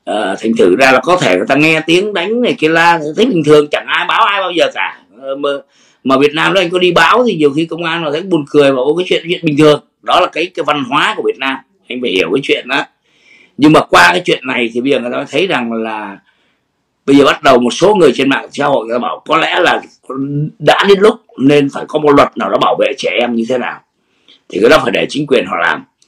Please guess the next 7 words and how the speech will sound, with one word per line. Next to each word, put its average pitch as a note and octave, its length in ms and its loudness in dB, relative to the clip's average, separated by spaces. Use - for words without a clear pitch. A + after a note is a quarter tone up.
Bởi G#2+ 260 2
vì B2 100 0
cái D#3+ 80 0
này B2 280 0
mà A#2+ 300 -2
nó C3 640 -2
đi D#3+ 100 4